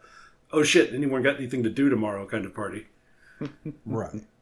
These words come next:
Speaker 1: Makoto's there, but he doesn't really fit in. He,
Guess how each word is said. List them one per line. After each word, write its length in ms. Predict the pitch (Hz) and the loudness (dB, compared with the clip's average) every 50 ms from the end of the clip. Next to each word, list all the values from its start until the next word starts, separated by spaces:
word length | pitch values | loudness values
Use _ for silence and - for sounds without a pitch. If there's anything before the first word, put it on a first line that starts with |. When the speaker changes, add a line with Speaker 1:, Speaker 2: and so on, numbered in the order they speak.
| _ _ _ _ - | _ _ _ _ -2
Speaker 1:
Makoto's 500 | - 151 - 220 254 277 277 247 220 - | 0 2 8 10 10 12 12 10 10 10
there, 240 | - 196 196 196 190 | 8 8 8 8 8
but 100 | 160 160 | 8 8
he 60 | 175 | 8
doesn't 200 | 185 - 262 285 269 | 8 8 4 6 6
really 180 | 247 233 202 | 8 8 6
fit 340 | 175 - - - 185 185 185 | 6 4 4 6 6 6 6
in. 380 | 131 139 143 156 165 175 170 165 | 4 2 2 4 2 2 0 -4
He, 540 | 139 127 160 160 156 151 143 135 127 127 123 | -4 -2 -2 -2 0 0 -4 -4 -6 -8 -12